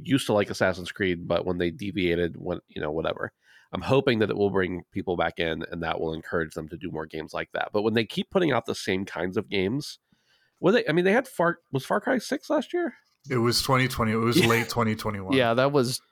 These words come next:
Speaker 3: two years
Speaker 1: Okay.
Speaker 3: ago.
Speaker 1: Wow.
Speaker 3: Yeah, yeah. Remember they
Speaker 1: It did
Speaker 3: released
Speaker 1: well, though, is what I was getting at.
Speaker 3: Far Cry six did well?
Speaker 1: I think so.
Speaker 3: The game that had a game of the year that didn't get nominated for the game of the year?
Speaker 1: Yes, that game.
Speaker 3: Okay.
Speaker 1: Yeah.
Speaker 3: I, <sighs> I have a hate boner for that game.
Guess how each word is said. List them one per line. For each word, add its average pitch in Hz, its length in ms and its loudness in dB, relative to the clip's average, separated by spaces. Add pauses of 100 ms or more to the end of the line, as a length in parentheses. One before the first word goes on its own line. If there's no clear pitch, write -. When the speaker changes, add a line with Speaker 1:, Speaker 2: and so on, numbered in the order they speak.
Speaker 3:
two 123 200 2
years 104 200 4
Speaker 1:
Okay. 87 100 2
Speaker 3:
ago. 110 160 -2 (120)
Speaker 1:
Wow. 101 220 4
Speaker 3:
Yeah, 143 260 6
yeah. 147 240 2
Remember 135 400 4
they 131 140 4
Speaker 1:
It - 20 6
did - 80 6
Speaker 3:
released 127 260 6
Speaker 1:
well, 110 180 4
though, - 200 -2
is 92 60 -2
what 92 120 4
I - 20 0
was 90 120 -4
getting - 200 -8
at. - 200 -14
Speaker 3:
Far 139 160 2
Cry 147 160 2
six 120 260 -2
did 160 140 2
well? 196 260 -2 (280)
Speaker 1:
I 117 40 -2
think - 160 -2
so. - 180 0 (1120)
Speaker 3:
The 135 140 -2
game 135 300 4
that 120 240 4
had 123 120 0
a 123 60 4
game 123 240 4
of 120 80 2
the 120 60 2
year 120 200 4
that 131 160 2
didn't 113 180 -2
get 113 120 0
nominated 113 500 0
for - 80 0
the 135 80 2
game 143 160 0
of 143 40 0
the 156 80 -2
year? 180 140 -6 (160)
Speaker 1:
Yes, - 360 -2
that - 160 0
game. - 160 -8 (200)
Speaker 3:
Okay. - 220 -6 (120)
Speaker 1:
Yeah. - 180 -8 (800)
Speaker 3:
I, 180 280 4
<sighs> - 800 -10
I 135 120 0
have 113 80 0
a 104 40 -2
hate 104 200 -6
boner 101 260 -4
for 113 120 -6
that 110 140 -6
game. 123 280 -8